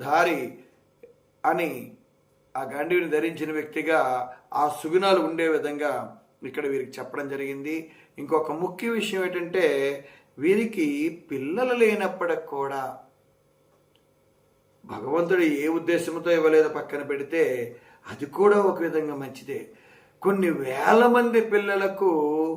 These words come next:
వీరు తల్లిదండ్రులు అయ్యారు, అది గొప్ప విషయం. సాధారణంగా పిల్లలుంటే ఒకరో ఇద్దరో వారికే మన తల్లిదండ్రులు అవుతాం. ఉదాహరణ నేను అనుకోండి, ఒక అమ్మాయి ఒక అబ్బాయికి, అలా ప్రతి ఒక్కరూ అంతే,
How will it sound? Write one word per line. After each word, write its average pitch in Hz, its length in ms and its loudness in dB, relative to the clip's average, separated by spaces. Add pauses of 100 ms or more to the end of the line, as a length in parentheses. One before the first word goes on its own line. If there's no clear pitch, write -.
(500)
వీరు 147 340 -2
తల్లిదండ్రులు 135 680 -10
అయ్యారు, 120 400 -14 (560)
అది 156 300 -2
గొప్ప 139 200 -2
విషయం. - 320 -10 (1040)
సాధారణంగా 208 720 4
పిల్లలుంటే 208 460 4
ఒకరో 202 380 2
ఇద్దరో 196 600 0 (360)
వారికే 185 440 2
మన 202 180 0
తల్లిదండ్రులు 180 460 0
అవుతాం. - 260 -2 (420)
ఉదాహరణ 180 240 -2
నేను 180 280 -2
అనుకోండి, 170 640 -4 (640)
ఒక 151 180 2
అమ్మాయి 160 360 4
ఒక - 160 0
అబ్బాయికి, - 480 -8 (480)
అలా 226 140 2
ప్రతి 233 340 4
ఒక్కరూ 233 280 6
అంతే, - 540 0